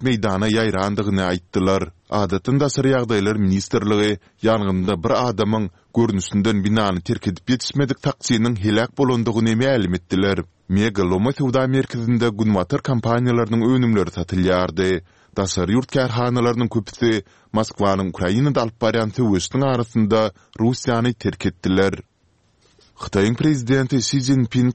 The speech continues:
dokuzunjy dekabrda Saud Arabistanynyň paýtagtynda arab liderleri bilen duşuşyk geçirer. Bu, Xi'niň Saud Arabistanyna edýän üç günlük saparynyň soňky gününde geçirilýär.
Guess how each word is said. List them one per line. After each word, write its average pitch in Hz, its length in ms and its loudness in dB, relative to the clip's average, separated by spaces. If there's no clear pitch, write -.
dokuzunjy 98 480 0
dekabrda 120 580 0
Saud 104 280 0
Arabistanynyň 117 760 0
paýtagtynda 110 760 0
arab 98 320 0
liderleri 113 540 0
bilen 104 260 0
duşuşyk - 460 -2
geçirer. 98 460 0
Bu, 113 200 2
Xi'niň 101 480 2
Saud 110 260 0
Arabistanyna 123 720 0
edýän 110 420 0
üç - 140 -6
günlük 135 260 0
saparynyň 113 480 0
soňky 92 380 -4
gününde 117 360 2
geçirilýär. 92 680 0